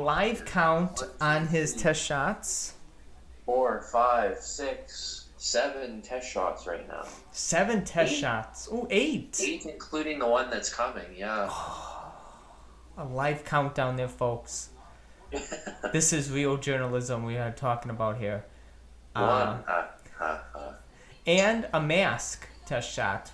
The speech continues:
Speaker 1: which counts.
Speaker 2: Yeah, I, uh, I put that on the, yeah. Uh, well, I actually got two masks. I picked up a re-, a mask recently, actually,
Speaker 1: Oh.
Speaker 2: for my ringside exclusive Kane.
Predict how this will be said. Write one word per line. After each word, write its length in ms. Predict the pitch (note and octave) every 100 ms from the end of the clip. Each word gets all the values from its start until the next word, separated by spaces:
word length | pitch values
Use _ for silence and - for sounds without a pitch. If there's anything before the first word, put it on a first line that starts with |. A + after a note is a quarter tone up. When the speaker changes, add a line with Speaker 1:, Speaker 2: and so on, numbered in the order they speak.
| -
Speaker 1:
which 480 | C3 - - - -
counts. 280 | - A2 -
Speaker 2:
Yeah, 120 | C#3+
I, 260 | B2 B2+ - C3+
uh, 160 | B2+ -
I 80 |
put 260 | B2 - A2+
that 300 | A2 G#2+ G2+
on 180 | F#2+ F#2+
the, 80 | E2+ E2 - -
yeah. 260 | A#2+ A2 F#2 - -
Uh, 100 | C#3
well, 100 | D3
I 140 | D3+ E3
actually 220 | E3 F#3+
got 180 | F3 -
two 140 | F#3
masks. 420 | D3+ F2+ - -
I 120 | B2
picked 260 | B2 E3+ -
up 120 | F3+
a 100 | C#3+ A#2 G2
re-, 260 | B2 D3+ - - -
a 80 | -
mask 460 | C#3 C3 - - G#2
recently, 540 | - F#2+ - - - D2+
actually, 500 | D#2 - - F#2 F2
Speaker 1:
Oh. 500 | F#3 B3+ C4 D3+ G#2+ G2+
Speaker 2:
for 180 | B2 A2+
my 140 | G#2 G2+ - -
ringside 640 | A2+ C#3+ D3+ - C#3 C3
exclusive 920 | - - - - A2+ A#2+ - - F2+ -
Kane. 460 | - F2+ D#2+ F2